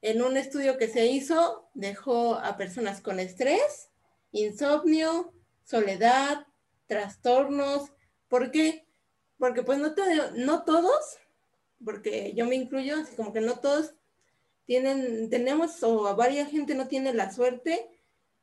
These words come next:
pues, de poder contar con un trabajo de casa, ¿no? En casa, decir, "¿Sabes qué? Me puedo reencontrar conmigo mismo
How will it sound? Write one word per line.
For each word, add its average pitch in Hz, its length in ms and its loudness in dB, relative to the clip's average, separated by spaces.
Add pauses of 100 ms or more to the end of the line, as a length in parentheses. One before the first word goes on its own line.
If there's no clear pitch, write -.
(140)
pues, 240 180 2
de 233 100 2
poder 233 300 4
contar 247 400 -2
con 247 160 0
un 240 140 -2
trabajo 240 1040 2
de 202 160 -4
casa, 220 320 -2
¿no? 247 300 -2
En 196 180 -4
casa, 226 300 -2
decir, 226 400 -4
"¿Sabes 254 400 0
qué? 262 300 0 (540)
Me 233 180 0
puedo 269 240 4
reencontrar 233 600 -2
conmigo 247 460 -2
mismo 285 720 -2